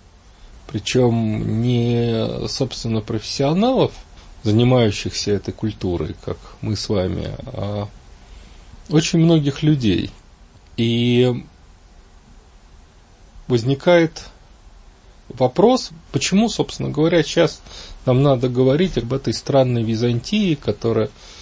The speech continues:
давно умерла, была там тысячу лет назад, и,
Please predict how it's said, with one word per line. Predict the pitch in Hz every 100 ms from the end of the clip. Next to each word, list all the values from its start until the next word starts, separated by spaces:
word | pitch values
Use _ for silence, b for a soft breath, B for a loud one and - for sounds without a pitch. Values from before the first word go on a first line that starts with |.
| B B B B
давно | - 117 120 123
умерла, | 107 104 110 110 151 196 196 B B B B - - -
была | 98 107 110 110
там | 107 92 90 - B B B B B B -
тысячу | 123 107 -
лет | 110 110 -
назад, | 107 110 180 220 - - - - - -
и, | 101 101 101 104 104